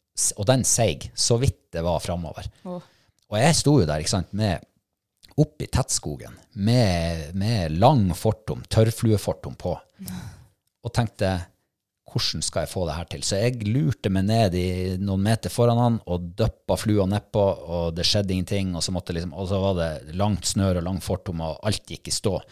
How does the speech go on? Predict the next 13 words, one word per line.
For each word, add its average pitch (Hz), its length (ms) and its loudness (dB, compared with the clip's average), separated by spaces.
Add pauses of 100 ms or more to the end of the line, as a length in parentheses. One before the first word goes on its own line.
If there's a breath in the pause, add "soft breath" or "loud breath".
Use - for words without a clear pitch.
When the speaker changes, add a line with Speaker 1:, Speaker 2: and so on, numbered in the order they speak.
(160 loud breath)
Speaker 2:
Mm. 180 220 -8 (220 loud breath)
Speaker 1:
Så 127 120 4
jeg 123 100 10
ropte 139 280 4
til - 100 2
han 98 60 2
Daniel, 98 320 4
«Her 165 180 8
er 170 240 8
en 170 120 2
kjempeørret, 175 1200 6
kom, 190 460 4
kom!» 175 420 0